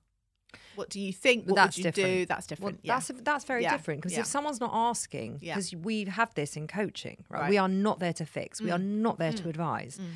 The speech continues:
Speaker 2: And you have that as well, don't
Speaker 1: Mm.
Speaker 2: you?
Speaker 1: Yeah, well, I'm there to support.
Speaker 2: I'm there to
Speaker 1: Yeah.
Speaker 2: support. I'm there to facilitate.
Speaker 1: Mm-hmm.
Speaker 2: It is not my job to have an opinion about what you should be doing.
Speaker 1: Absolutely not.
Speaker 2: I'm here to just draw it out of
Speaker 1: Yeah.
Speaker 2: you and
Speaker 1: Yeah.
Speaker 2: lead you to the place that you need to get
Speaker 1: I'm there
Speaker 2: to.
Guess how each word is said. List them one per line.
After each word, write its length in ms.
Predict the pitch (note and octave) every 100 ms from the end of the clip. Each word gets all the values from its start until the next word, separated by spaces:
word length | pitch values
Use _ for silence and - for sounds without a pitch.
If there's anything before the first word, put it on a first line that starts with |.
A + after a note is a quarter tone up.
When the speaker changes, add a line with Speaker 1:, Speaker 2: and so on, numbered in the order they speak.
| D#3
Speaker 2:
And 140 | - G3+
you 100 | B3+
have 160 | G#3 -
that 160 | D#3
as 120 | D#3+
well, 180 | F3+ E3+
don't 300 | D3 G3+ A3+
Speaker 1:
Mm. 20 |
Speaker 2:
you? 120 | F3 D#3+
Speaker 1:
Yeah, 180 | F4 G#4+
well, 140 | -
I'm 80 | G3+
there 160 | A3+ B3
to 120 | A#3
support. 440 | - F#3+ E4+ - -
Speaker 2:
I'm 140 | F#3+
there 160 | G#3 G#3
to 120 | F3
Speaker 1:
Yeah. 140 | F3+
Speaker 2:
support. 360 | C3 - E3 -
I'm 80 | F3
there 140 | F#3+
to 120 | F#3
facilitate. 760 | F#3 D#3+ - F#3 F3 G#3+ G#3+ A#3
Speaker 1:
Mm-hmm. 180 | G#3+ F3+
Speaker 2:
It 100 | F#3
is 140 | F3+
not 160 | G#3 F#3
my 460 | F#3 G3 A3 A3 G#3+ _
job 340 | - F3+ C#3+ -
to 80 |
have 160 | E3 F3
an 40 | F3
opinion 420 | - - G#3+ E3
about 200 | D#3+ D#3+
what 160 | E3 D3+
you 360 | D#3+ C3+ F#3
should 180 | - - E3
be 80 | D#3
doing. 160 | D#3
Speaker 1:
Absolutely 320 | C#3+ A#2+ C#3 F3
not. 220 | C3+ - _ _
Speaker 2:
I'm 160 | - G#3
here 240 | F#3 G3
to 140 | F3+ F3
just 180 | F3
draw 320 | - F3+ F3 E3+
it 80 | E3+
out 240 | D#3+ D3
of 60 | -
Speaker 1:
Yeah. 140 | D3+
Speaker 2:
you 320 | D#3 D3 C#3+ -
and 80 |
Speaker 1:
Yeah. 100 | D#3+
Speaker 2:
lead 280 | D#3+ E3 D3+
you 380 | D#3+ F3 D#3+ D3
to 100 | -
the 80 | E3
place 280 | - D3+ C#3+
that 100 | -
you 200 | D#3 D#3
need 200 | D3 C#3+
to 60 | -
get 80 | C4+
Speaker 1:
I'm 120 | D4+
there 180 | D4
Speaker 2:
to. 60 | A#3+